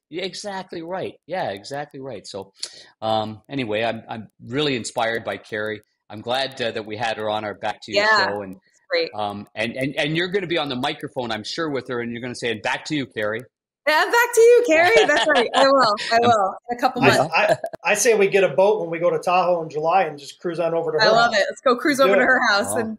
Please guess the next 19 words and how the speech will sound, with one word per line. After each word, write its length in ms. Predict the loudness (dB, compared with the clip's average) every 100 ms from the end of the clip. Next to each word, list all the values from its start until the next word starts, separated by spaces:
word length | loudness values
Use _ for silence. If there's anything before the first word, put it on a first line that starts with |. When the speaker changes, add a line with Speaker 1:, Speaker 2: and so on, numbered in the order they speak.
| 0 2
Speaker 3:
uh, 120 | 2 0
play 220 | 0 0
in, 140 | 0
at, 180 | -2 -2
near 160 | -4 -4
her 100 | -4
cabin. 400 | -2 -2 -2 -10 _ -20 -20 _ _ 2
Um, 400 | 4 4 0 2
well, 140 | 4
all 140 | 6 4
right. 160 | 4 2 -6
We 120 | -6
thank 260 | 0 0 0
Carrie 240 | 2 4
Walsh 180 | 4 0
Jennings 320 | 0 -2 -2
for 80 | -4
joining 320 | -4 -2 0
us. 140 | -2